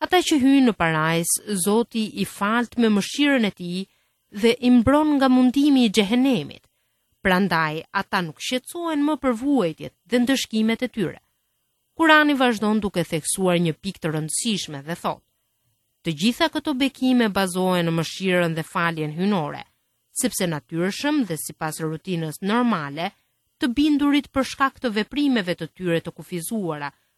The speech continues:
dhe të vogla nuk janë të denjë që të marrin këto bekime të pafundme dhe të përjetme. Por Zoti me mëshirën e tij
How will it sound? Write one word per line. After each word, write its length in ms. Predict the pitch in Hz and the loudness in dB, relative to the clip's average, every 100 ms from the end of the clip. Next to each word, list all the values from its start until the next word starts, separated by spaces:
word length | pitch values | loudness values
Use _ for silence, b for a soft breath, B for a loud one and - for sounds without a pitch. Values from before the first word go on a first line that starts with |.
| - | -14
dhe 200 | 180 170 | -6 -4
të 120 | 202 | -4
vogla 560 | 196 262 247 - 175 220 _ _ _ - | -2 0 0 -2 -4 -4 _ _ _ 2
nuk 320 | 269 294 - | 4 4 2
janë 240 | 311 302 | -2 -2
të 80 | 269 196 | -4 -2
denjë 340 | 160 165 202 226 | -2 0 -2 -4
që 80 | 247 | -6
të 140 | 277 | -4
marrin 560 | 247 185 165 156 165 170 - | -2 -4 -6 -6 -4 -6 -8
këto 260 | - 220 277 | -8 -4 -2
bekime 540 | 233 220 196 196 185 | -2 -4 -2 0 0
të 120 | - | -4
pafundme 800 | 160 185 - 185 175 165 160 156 _ _ _ - | -6 -6 -6 -6 -6 -8 -8 -10 _ _ _ -12
dhe 200 | 202 208 | -2 -2
të 120 | - 202 | -2 -2
përjetme. 520 | 240 226 151 - 53 _ _ _ _ _ _ - | 0 0 -4 -10 -20 _ _ _ _ _ _ -2
Por 160 | 165 143 | -2 -2
Zoti 420 | 160 170 208 254 | -4 -4 0 2
me 140 | 202 | 2
mëshirën 560 | 151 143 - 160 170 240 | 0 -6 -6 -4 0 0
e 60 | |
tij 360 | 269 285 294 320 | 0 0 0 -2